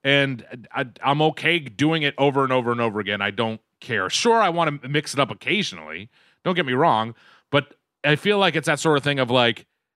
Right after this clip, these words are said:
in the entertainment world, if you get Mendo, like, once a month, there's still people being like, "Uh, we get this once a month and I don't like it." And Mendo is good. Mendo is, like, a, a high, it, it, it's a good quality place. I think that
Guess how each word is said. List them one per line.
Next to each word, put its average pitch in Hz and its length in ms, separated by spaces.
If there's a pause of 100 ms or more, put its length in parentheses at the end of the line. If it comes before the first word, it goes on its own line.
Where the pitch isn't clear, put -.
(760)
in 147 300
the 127 180
entertainment 143 540
world, 117 540 (340)
if 117 140
you 156 140
get 143 200
Mendo, 127 440
like, 113 220
once 135 380
a 135 60
month, 113 520
there's 107 220
still 120 200
people 104 280
being 104 260
like, 98 220
"Uh, 240 400
we 208 100
get 240 220
this 208 180
once 208 240
a 202 60
month 202 220
and 190 100
I 190 60
don't 185 160
like 185 180
it." - 120
And 156 180
Mendo 233 400
is 185 140
good. 160 460 (380)
Mendo 226 300
is, 208 100
like, 208 120
a, 196 160
a 151 100
high, 165 360
it, 151 240
it, 156 200
it's 151 180
a 165 80
good 170 300
quality 170 540
place. 143 380
I 143 120
think 196 220
that 170 300